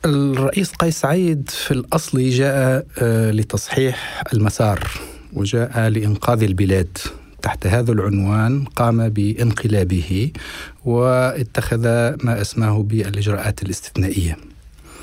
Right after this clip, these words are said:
المفروض أن يكون هناك حزمة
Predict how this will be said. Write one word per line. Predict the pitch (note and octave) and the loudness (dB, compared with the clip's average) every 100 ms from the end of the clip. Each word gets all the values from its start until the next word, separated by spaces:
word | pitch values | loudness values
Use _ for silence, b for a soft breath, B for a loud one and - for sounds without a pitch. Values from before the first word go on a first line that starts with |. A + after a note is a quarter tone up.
| B B B B B B C3+ | B B B B B B 0
المفروض | A#2+ G#2+ C#3+ D#3 D#3 | 2 2 0 0 0
أن | E3 C#3 | 0 2
يكون | C3+ - D3+ D3 C3+ | 2 0 0 0 2
هناك | C#3 C#3 C3+ - | 2 2 0 -2
حزمة | - C#3 A2 | -2 2 0